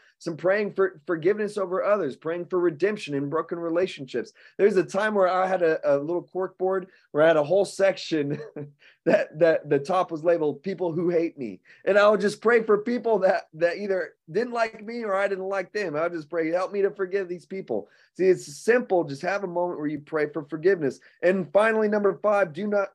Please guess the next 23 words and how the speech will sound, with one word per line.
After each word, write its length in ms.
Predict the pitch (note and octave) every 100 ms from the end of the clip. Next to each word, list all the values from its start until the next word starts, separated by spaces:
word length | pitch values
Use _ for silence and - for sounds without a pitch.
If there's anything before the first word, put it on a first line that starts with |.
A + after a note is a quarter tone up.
| -
uh, 140 | E3 - -
and 240 | D#3+ E3 -
help 200 | F3 F3+
us 140 | F3+ -
to 260 | D#3 D3 - _ _
not 260 | D3+ G3 F#3
be 100 | F#3
led 260 | F#3 F#3+
into 220 | F#3 F3
temptation 640 | D#3 D#3+ D3+ F3+ G3+ G3+ G3
and 240 | D#3 C#3
deliver 380 | C#3+ D#3 F3 F3+
us 100 | F3
from 160 | E3
evil. 360 | D#3 F3 C#3+ - _ _
Man, 200 | D4 B3
help 240 | F#3+ B3+ B3+
us 160 | B3
make 260 | A#3 C4+ C4+
it 120 | -
today, 280 | G#3+ F#3+ F3+
God, 400 | D#3 F#3 G#3+ A#3
and, 200 | F3